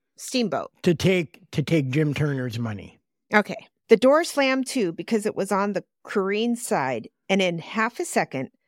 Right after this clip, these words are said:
Speaker 1: I was in the boat, and Jim come tumbling after me. I out with my knife and cut the rope, and away we went. So <laughs> they're getting away with the cash.
Speaker 2: I think you said earlier about how there's many times in the book where Huck is, like,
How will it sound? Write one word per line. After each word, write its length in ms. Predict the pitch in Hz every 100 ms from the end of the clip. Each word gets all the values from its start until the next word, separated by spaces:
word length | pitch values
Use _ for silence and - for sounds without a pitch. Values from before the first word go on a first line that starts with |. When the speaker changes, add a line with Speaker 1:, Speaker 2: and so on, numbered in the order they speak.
| _ _ _
Speaker 1:
I 140 | 214 233
was 200 | 214 196
in 100 | 156
the 80 |
boat, 280 | 147 208 165 -
and 180 | 175 165
Jim 340 | 240 262 285
come 320 | 277 254 190 165
tumbling 520 | - 247 262 262 220
after 260 | 156 -
me. 300 | 151 120 113 - _ _ _ -
I 140 | 190
out 140 | 254 -
with 160 | 277
my 140 | 277 269
knife 320 | 220 226 -
and 140 | 160
cut 200 | - 254 -
the 60 | 233
rope, 280 | 226 220
and 100 | 185
away 320 | 160 262 302 294
we 180 | 285
went. 460 | 254 262 208 - - -
So 160 | -
<laughs> 260 | 220 - -
they're 120 | 240
getting 280 | 240 269 240
away 180 | 214 214
with 200 | 196 175
the 80 | 196
cash. 720 | - 302 370 143 - - - _ -
Speaker 2:
I 80 | 147
think 240 | 185 160
you 60 | 151
said 240 | 170 147
earlier 580 | 147 143 143 127 120 123 -
about 340 | 131 135 143
how 160 | - 143
there's 200 | 139 131
many 220 | 160 170
times 300 | 160 160 139
in 100 | 147
the 80 | 127
book 320 | 123 135 -
where 280 | 170 143 123
Huck 440 | 117 - 160 - - - _
is, 300 | 165 135 117
like, 240 | 143 131